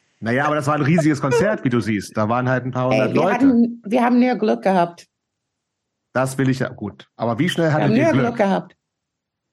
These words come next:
Speaker 2: Übrigens, mit der Henry Rollins habe ich den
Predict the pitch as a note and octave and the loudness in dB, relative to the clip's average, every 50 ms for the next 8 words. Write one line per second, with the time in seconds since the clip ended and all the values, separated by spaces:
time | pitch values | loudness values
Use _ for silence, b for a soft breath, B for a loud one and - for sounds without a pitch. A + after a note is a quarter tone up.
0 | _ _ _ _ _ - b b b - - D#4 E4 F4 E4+ D4 - - C#4+ - | _ _ _ _ _ -20 b b b -2 0 2 2 2 2 0 2 2 0 2
1 | D4 D4 B3+ C4+ C#4 C#4 D4+ D#4 C4+ A#3+ B3 C4 F4 G#4 F#4+ C#4+ G3 G#3 - G3+ | 2 2 4 4 4 6 6 4 4 4 4 4 4 4 4 2 0 -2 -2 -4
2 | A3 F#3+ A3 G3+ - - A#3 A3 G#3+ A3 A3 A3 G3+ G3 | -2 -2 -2 -4 -4 -2 0 0 2 2 2 0 0 -2